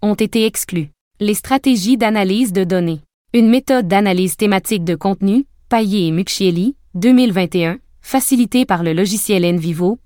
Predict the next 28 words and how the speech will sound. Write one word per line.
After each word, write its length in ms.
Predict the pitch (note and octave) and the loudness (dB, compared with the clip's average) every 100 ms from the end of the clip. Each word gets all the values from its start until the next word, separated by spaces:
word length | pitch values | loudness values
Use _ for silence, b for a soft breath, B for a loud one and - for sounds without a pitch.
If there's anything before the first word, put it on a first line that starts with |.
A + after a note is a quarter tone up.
| - | -2
Lumivero, 720 | G#3 A#3+ G#3 F#3 E3+ F#3 A#3 _ | 4 4 4 2 2 0 -2 _
version 460 | E3+ F3+ - F#3 E3+ | -4 -4 -2 -2 -2
vingt, 280 | F3 F#3 C#4 _ _ | 0 -2 -4 _ _
a 140 | G3 G3 | 0 0
été 260 | - B3 | 2 2
utilisée 480 | C4 C#4 B3+ F#3 A#3+ | 2 2 2 2 0
dans 140 | G#3+ | 0
cette 220 | G3 G#3 G#3 | 0 -2 -4
étude. 460 | - F3 D3+ D3+ - _ _ | -4 -4 -4 -6 -14 _ _
Une 160 | A#3 A3 | 0 2
démarche 460 | A#3+ C4 C#4+ C#4+ F#3+ | 4 4 4 0 -2
d'analyse 480 | G3+ F#3 F3+ F3+ | 0 0 -2 -2
thématique 500 | - F#3+ F#3 - F#3+ | -2 0 0 -2 -2
inductive, 720 | F3+ E3+ D#3+ - G#3 A#3+ A#3+ G#3 - | -2 -4 -6 -6 -2 0 -2 -6 -8
Blais 340 | F3 G3 G3+ | -2 2 2
et 40 | E3 | 0
Martineau, 600 | E3+ - F#3+ E3+ F3+ C4+ _ - | -2 -4 -2 -2 -2 -4 _ -4
deux 180 | A3+ C4 | 2 4
mille 180 | G3 | 2
six, 460 | D#3 - F#3+ - - _ _ | -2 -2 -2 -2 -10 _ _
Payet 340 | G#3+ G#3 G3+ F3 | -2 0 0 0
et 60 | |
Muccielli, 640 | D#3+ F3+ - F#3+ E3 G3 - _ | -2 -4 -2 0 0 -2 -6 _
deux 180 | F3 A3+ | -2 2
mille 220 | A#3+ G#3+ | 4 4
vingt 200 | F3 F3 | 0 0
et 120 | F#3 E3+ | 0 -2
un, 160 | G#3+ | -4